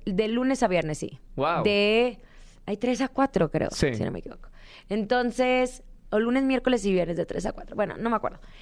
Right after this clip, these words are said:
Speaker 1: El tema es que me la pasaba ahí. Salía de mi casa muy temprano y regresaba muy noche.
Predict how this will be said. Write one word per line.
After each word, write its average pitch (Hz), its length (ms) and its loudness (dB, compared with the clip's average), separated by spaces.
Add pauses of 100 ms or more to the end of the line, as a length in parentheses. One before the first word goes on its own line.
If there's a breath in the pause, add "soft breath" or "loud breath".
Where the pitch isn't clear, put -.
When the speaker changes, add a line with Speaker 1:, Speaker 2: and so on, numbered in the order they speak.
(140 loud breath)
Speaker 1:
El 214 160 0
tema 320 200 2
es 311 100 -4
que 302 240 2 (640)
me 240 100 6
la 220 100 6
pasaba 277 300 4
ahí. 156 220 0 (180)
Salía 233 240 4
de 277 60 2
mi 285 100 2
casa 247 240 4
muy 247 160 2
temprano 240 400 2
y - 20 4
regresaba 208 340 4
muy 220 140 0
noche. 208 380 -4